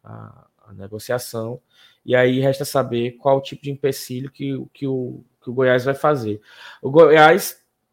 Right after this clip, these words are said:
eu particularmente, acho que não vai facilitar essa negociação. Que, que tiver a cargo deles lá, porque é uma equipe que já teve,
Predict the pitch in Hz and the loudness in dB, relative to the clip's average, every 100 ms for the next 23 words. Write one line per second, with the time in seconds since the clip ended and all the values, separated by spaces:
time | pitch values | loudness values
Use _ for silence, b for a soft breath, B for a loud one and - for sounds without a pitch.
0 | _ 170 185 247 220 202 - 185 160 139 | _ 6 8 8 4 -4 -2 0 0 0
1 | 143 156 - 208 220 _ _ _ _ _ | -4 -6 -10 -12 -14 _ _ _ _ _
2 | _ _ _ _ 143 147 151 - 190 - | _ _ _ _ 0 2 0 -2 -14 -12
3 | 170 156 165 180 _ _ _ _ _ _ | -6 -4 -4 -6 _ _ _ _ _ _
4 | _ 139 160 160 202 240 175 165 147 143 | _ -8 0 2 2 0 -2 2 4 4
5 | 147 165 202 - 180 170 175 190 190 147 | 2 -2 -8 -6 -4 -4 -6 -8 -2 -2
6 | 147 165 156 156 - 147 - 127 123 _ | -2 -6 -10 -10 -10 -12 -12 -18 -18 _
7 | - 139 _ - 165 135 139 143 214 - | -20 -20 _ -18 -12 -2 0 0 -2 -8
8 | b b b b b 127 127 139 131 127 | b b b b b -8 -2 2 2 0
9 | 127 123 _ _ _ - 135 135 123 123 | -10 -14 _ _ _ -6 -2 -2 -4 -2
10 | 117 117 135 _ _ _ _ _ _ _ | -2 -2 -6 _ _ _ _ _ _ _
11 | 147 - - 143 131 143 147 156 156 - | -10 -8 -2 -2 0 0 0 0 -2 -4
12 | 143 _ 147 143 160 165 165 160 139 139 | -12 _ -12 -6 -4 -4 -2 -4 -4 -8
13 | - | -12